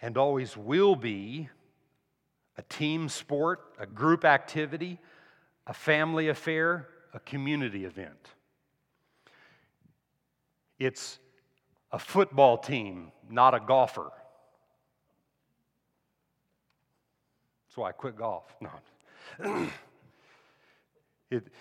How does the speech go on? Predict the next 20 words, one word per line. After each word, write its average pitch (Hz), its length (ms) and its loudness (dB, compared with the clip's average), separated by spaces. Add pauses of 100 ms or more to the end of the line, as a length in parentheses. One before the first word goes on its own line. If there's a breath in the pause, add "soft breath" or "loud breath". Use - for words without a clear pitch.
(240 loud breath)
the, 120 100 -8
the 120 140 -10
church 180 340 4
is 131 100 -4
a 143 60 0
football 151 460 6
team, 127 300 -4
not 131 180 4
a 131 40 0
golfer. 139 380 6
It's, 117 140 -8
it's 135 180 -12
a 131 60 -2
basketball 131 680 10
team. 113 340 -6
It's - 140 -14
not 131 160 6
a 107 40 -8
tennis 160 360 0
player. 87 300 -6